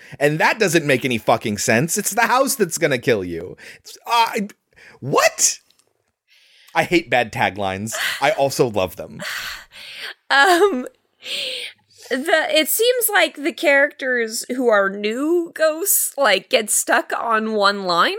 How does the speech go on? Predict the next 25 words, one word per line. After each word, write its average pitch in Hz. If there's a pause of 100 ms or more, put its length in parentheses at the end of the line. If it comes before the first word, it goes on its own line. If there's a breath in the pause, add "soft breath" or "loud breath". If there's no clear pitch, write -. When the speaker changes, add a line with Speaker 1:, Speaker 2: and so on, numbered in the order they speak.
(120)
Speaker 2:
because 247
every 208
time 208
they 190
show 180
up, 208
they 247
say 226
the 180
same 165
thing. 233 (1000 loud breath)
Westworld 302
guy 247
has 277
the 330
worst 466
one. 185 (140)
Speaker 1:
Uh-huh. 117 (360)
Speaker 2:
"Say 494
cheese." - (380)
Speaker 1:
Oh 151
my 170
God, 220
you're 247
right. 262